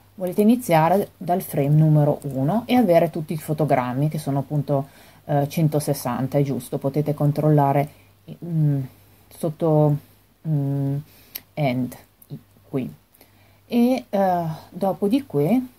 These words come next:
dopodiché, eh, potete, mm, per esempio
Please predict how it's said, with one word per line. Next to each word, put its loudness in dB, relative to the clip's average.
dopodiché, -2
eh, 0
potete, 2
mm, 0
per 2
esempio 4